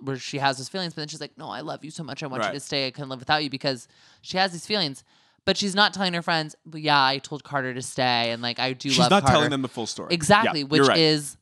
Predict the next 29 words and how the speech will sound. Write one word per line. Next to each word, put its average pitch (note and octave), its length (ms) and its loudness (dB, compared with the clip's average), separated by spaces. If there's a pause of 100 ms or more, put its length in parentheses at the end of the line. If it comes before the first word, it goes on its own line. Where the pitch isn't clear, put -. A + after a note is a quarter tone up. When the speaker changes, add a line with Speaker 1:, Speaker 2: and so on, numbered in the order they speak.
(300)
Speaker 1:
lying. C#3 880 -4
When C#3+ 220 -8
you E3 240 0
omit D3 340 -2
Speaker 2:
Okay. G2+ 120 -2
Speaker 1:
a D#3+ 80 2
part E3+ 220 2
of E3 100 0
a G3+ 40 -2
story F#3 400 0
to D3+ 120 -10
someone. A#2 580 -2
Speaker 2:
Lie B2+ 220 4
of B2+ 80 -2
omission. C3 500 -6 (140)
Speaker 1:
Yes. D#3 420 0 (140)
D-, - 100 -8 (380)
has C#3+ 160 -6
anyone C#3+ 240 -2
seen E3+ 200 -10
Knives D#3+ 280 -2
Out? F3+ 240 0 (500)
Um, C#3 500 4
Speaker 2:
<laughs> - 2000 -8
Speaker 1:
them D#3 220 0
knives D#3+ 320 4
are E3 100 4
out, C#3+ 320 4
bitch. - 600 -2